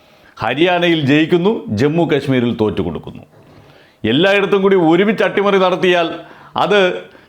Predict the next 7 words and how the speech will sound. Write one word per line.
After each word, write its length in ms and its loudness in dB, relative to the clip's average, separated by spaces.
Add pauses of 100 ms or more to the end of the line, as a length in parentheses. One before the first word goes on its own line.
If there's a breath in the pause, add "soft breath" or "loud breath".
(160)
ജനം 260 2
തിരിച്ചറിയുമെന്നുള്ളത് 960 2
കൊണ്ട് 180 2 (260)
വളരെ 280 2 (140)
ആസൂത്രിതമായി 760 0 (460 loud breath)
ഇന്ത്യൻ 260 2 (120)
ജനാധിപത്യത്തെ 680 0